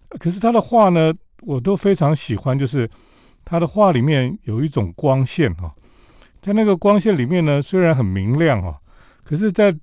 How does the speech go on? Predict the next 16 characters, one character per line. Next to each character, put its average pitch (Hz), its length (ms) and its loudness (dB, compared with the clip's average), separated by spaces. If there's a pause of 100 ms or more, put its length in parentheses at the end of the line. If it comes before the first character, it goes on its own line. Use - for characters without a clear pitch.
(120)
这 190 160 -2
个 165 160 0
他 165 200 -2
的 165 80 2
画 196 260 2
里 113 100 0
面 147 200 -2
的 127 100 0
人 107 240 -2
呢， 120 160 -2 (380)
又 196 200 2
显 110 360 -2
得 110 160 -2
很 98 220 -4
孤 147 220 -4
独， 87 300 -6